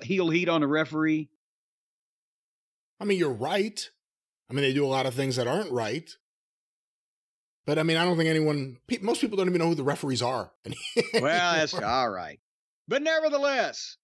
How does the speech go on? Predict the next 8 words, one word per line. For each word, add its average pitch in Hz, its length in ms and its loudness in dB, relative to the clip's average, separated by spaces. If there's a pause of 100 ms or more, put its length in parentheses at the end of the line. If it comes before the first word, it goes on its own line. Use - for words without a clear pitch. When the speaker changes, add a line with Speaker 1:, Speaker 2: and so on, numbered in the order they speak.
Speaker 1:
so 247 340 0
Brock 240 480 0
has 214 220 0
taken 254 500 0
Cody 185 720 -2 (800)
out 254 260 2
of 226 140 0
the 190 420 -2